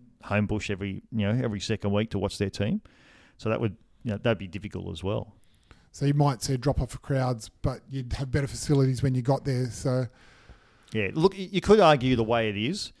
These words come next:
Speaker 1: works that, you know, like, team like the Tigers play half a dozen games at CommBank, three at Campbelltown and that. But I, in the long run, I don't think that's sustainable either, 'cause then it's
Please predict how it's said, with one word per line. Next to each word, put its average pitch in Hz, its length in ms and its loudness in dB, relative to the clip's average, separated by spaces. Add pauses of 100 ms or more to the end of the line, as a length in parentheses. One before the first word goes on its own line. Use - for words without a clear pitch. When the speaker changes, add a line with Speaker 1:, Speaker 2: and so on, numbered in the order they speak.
(340)
Speaker 1:
works 123 320 -2
that, 117 260 0
you 127 120 0
know, 107 160 2
like, 107 200 -2
team 113 240 2
like 107 140 0
the 104 80 -6
Tigers 101 640 -4 (100)
play 104 540 -2 (640)
half 107 280 0
a 107 60 -2
dozen 101 260 -2
games 101 300 -2
at 98 200 -8
CommBank, 107 600 -4 (800)
three 101 200 -4
at - 120 -10
Campbelltown 101 560 -4
and 101 100 0
that. 131 120 -2
But 139 200 -6 (120)
I, 160 200 2 (200)
in 165 120 0
the 143 100 2
long 101 260 -4
run, 92 340 -8 (220)
I 117 120 4
don't 98 100 2
think - 120 -16
that's 92 180 -6
sustainable 92 640 -4
either, 92 260 -2 (480)
'cause 98 140 -4
then 110 140 4
it's - 520 -2